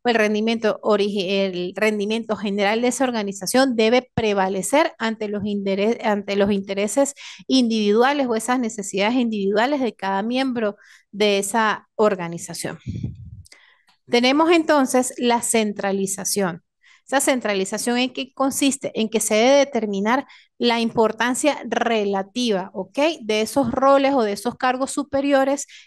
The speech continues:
y del mismo modo de, mm, vamos a decir, de esos empleados subordinados, ¿ok? Del mismo modo se tiene que determinar también el grado en que esos suber-, subordinados participan en la toma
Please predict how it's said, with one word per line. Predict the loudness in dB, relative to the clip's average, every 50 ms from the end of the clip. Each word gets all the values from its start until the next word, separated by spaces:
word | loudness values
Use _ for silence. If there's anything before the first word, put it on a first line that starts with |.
| _
y | 0 2 4
del | 4 4 4 2
mismo | 0 0 0 2 0 2 4
modo | 4 4 4 6 4 2 0 -2
de, | -4 -2 0 2 2 2 0 -2 -2 -4 -4 -6 -8 -8
mm, | -6
vamos | -4 -2 -2 0 0
a | 0 0
decir, | 0 -2 -2 -2 -2 -4 -4 -6 _
de | -10 -2 0 0 0
esos | 0 2 2 2 2
empleados | 2 0 -2 -2 -2 0 2 2 2 2 0 -2
subordinados, | -6 -6 -6 -4 -6 -6 -6 -6 -4 -2 -2 -2 -2 -4 -6 -10
¿ok? | -12 -10 -2 0 0 0 0 -2 _ _ -20 -20 -20 -20 -20 _ _ _
Del | -2 0 0 2
mismo | 2 2 4 4 4
modo | 4 6 6 6 4 4
se | 0 -2 -2
tiene | -4 -4 -4 -4 -4 -4 0
que | 0 0 0 0 -2
determinar | 0 0 2 2 2 -2 -2 0 -2 0 -2 -2 -2
también | -2 -2 0 0 0 0 -2 -4 -4
el | 0 0 0 2
grado | 2 2 2 4 4 4 2 2
en | 0 -6 -6 -6 -6
que | -4 -4 -4 -4 -4
esos | -6 -4 -4 -4 -4
suber-, | -4 -4 -2 -2 0 0 0 -2 -4 -8
subordinados | -12 -8 -4 -2 0 2 2 2 2 2 0 -2 -4 -2 0 0 0 0 0 -2 -6 -16 -20 -20 _ _ _ -2
participan | -2 -2 -2 -2 -4 -4 0 0 0 0 2 0 0 2 2
en | 0 0
la | 0 -2 -2
toma | 0 2 2 2 2 0 -2